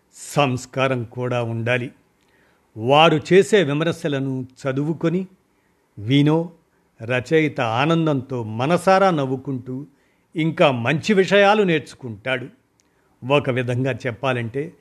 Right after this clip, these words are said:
సద్విమర్శకులు చేసే సాహితీ సేవ రచయితలు చేసే సేవ కన్నా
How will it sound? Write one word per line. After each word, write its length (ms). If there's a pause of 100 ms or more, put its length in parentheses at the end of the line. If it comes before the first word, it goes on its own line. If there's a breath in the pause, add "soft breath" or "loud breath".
(380 soft breath)
సద్విమర్శకులు 1080 (160)
చేసే 500
సాహితీ 680
సేవ 340 (840)
రచయితలు 580 (140)
చేసే 340
సేవ 360
కన్నా 460